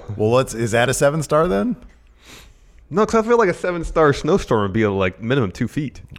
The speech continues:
Speaker 1: Wow.
Speaker 2: Like,
Speaker 1: I have
Speaker 2: that's,
Speaker 1: n-, I have
Speaker 2: that's,
Speaker 1: no
Speaker 2: that's like a real, like, you get real, you know, like, you know, snow drifts going on there.
Speaker 1: It's two feet? Does that happen on a regular basis in some places?
Speaker 2: I'm sure it's happened some places.
Speaker 1: Does that happen in Alaska a lot?
Speaker 2: Maybe.
Speaker 1: Pretty cold there.
Speaker 2: Yeah, it can be.
Speaker 1: I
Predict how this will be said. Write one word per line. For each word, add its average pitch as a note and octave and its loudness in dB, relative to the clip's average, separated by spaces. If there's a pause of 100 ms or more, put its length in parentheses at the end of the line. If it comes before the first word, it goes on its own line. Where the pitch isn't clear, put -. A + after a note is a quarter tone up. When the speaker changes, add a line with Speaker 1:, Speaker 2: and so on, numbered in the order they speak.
(100)
Speaker 1:
Wow. D2 -8 (540)
Speaker 2:
Like, G2+ -2
Speaker 1:
I - -8
have B2+ 0
Speaker 2:
that's, A#2+ 0
Speaker 1:
n-, - -12
I A2 -6
have G#2+ -6
Speaker 2:
that's, G2+ -2
Speaker 1:
no G2+ -2
Speaker 2:
that's A2+ -2
like A2+ -4
a F#2+ -6
real, G#2+ 0
like, F#2+ -4
you A2+ -2
get G#2 -4 (140)
real, G#2 2
you F#2+ -4
know, E2+ -4
like, D#2+ -6 (140)
you F#2+ -8
know, E2 -8
snow B2 0
drifts F#2+ -2
going E2+ -4
on D#2+ -6
there. D#2 -12 (420)
Speaker 1:
It's - -16
two D#3+ -2
feet? F#3+ -4
Does C#3+ -4
that C3 4
happen C#3+ 0
on C3 0
a - 0
regular A2+ 0
basis C3 -4
in D#3 -6
some E3 -4
places? F3+ -6
Speaker 2:
I'm E3 -10
sure F#2 -12
it's D#2+ -18
happened E2+ -16
some - -12
places. E2 -8
Speaker 1:
Does G#2+ -4
that - -2
happen A2+ -4
in F2+ -6
Alaska F#2 -6
a - -6
lot? F3 -8
Speaker 2:
Maybe. B2 -6 (200)
Speaker 1:
Pretty - -14
cold G#2+ -8
there. F2 -10 (160)
Speaker 2:
Yeah, F#2 -6
it G2 -10
can F#2+ -8
be. E2+ -8
Speaker 1:
I F2+ -10